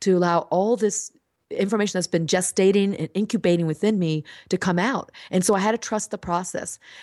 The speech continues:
And the more I did that, the more the information flo-, flew, flew out of me and flowed. And I, there'd be times I would, I would, um, um, be talking to somebody, said, "Oh my gosh, all of a sudden I gotta write something down."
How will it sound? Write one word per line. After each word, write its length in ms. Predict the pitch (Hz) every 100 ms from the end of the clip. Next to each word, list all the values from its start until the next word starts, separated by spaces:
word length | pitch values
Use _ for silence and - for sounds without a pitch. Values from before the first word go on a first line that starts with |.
| -
And 100 | 196
the 60 | 190
more 280 | 208 233 277
I 100 | 254
did 240 | 214 226 185
that, 300 | 165 156 - _ _ _
the 80 | 175
more 400 | 180 196 202 214
the 140 | 196
information 420 | 180 175 175 165
flo-, 400 | 151 - 165 160
flew, 440 | - - 208 233 -
flew 320 | - 269 269
out 180 | - 143
of 60 |
me 100 | 151
and 100 | 160
flowed. 540 | 151 208 214 214 147 - - - -
And 100 | 196
I, 120 | 202
there'd 120 | 214
be 80 | 208
times 320 | 220 214 214
I 100 | 208
would, 200 | 185 175 - _ _ _
I 120 | 180
would, 200 | 170 165 175
um, 400 | 170 151 147 143 _ _ _ _ _ _ -
um, 240 | 175 175 156
be 100 | 165
talking 340 | 180 190 208
to 60 | 180
somebody, 300 | 175 156 151
said, 140 | - 262
"Oh 140 | 277
my 100 | 180
gosh, 180 | 185 175
all 100 | 185
of 20 |
a 20 |
sudden 180 | 185 175
I 60 | 170
gotta 140 | 160
write 160 | 202 208
something 180 | 196
down." 360 | 190 190 165